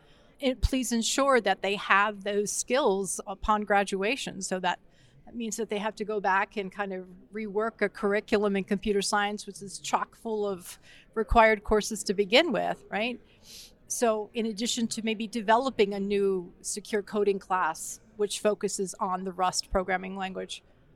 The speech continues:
one of the other ideas was to take the intro to programming class, the intro to security class, and embed some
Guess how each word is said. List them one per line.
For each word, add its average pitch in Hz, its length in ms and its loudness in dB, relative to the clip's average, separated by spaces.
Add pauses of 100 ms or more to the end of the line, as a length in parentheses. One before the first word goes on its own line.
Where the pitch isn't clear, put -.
(240)
one 220 160 -2
of 214 80 -2
the 214 120 0
other 208 240 0
ideas 196 480 -2
was 208 220 -4
to - 140 -10
take 330 340 -4
the 240 120 -2
intro 220 480 2
to 190 200 2 (320)
programming 208 500 4
class, 190 380 2
the 214 160 -2
intro 214 220 -2
to 202 120 -4
security 202 460 -4
class, 185 540 -2 (120)
and 220 120 2
embed 214 760 4
some 220 600 2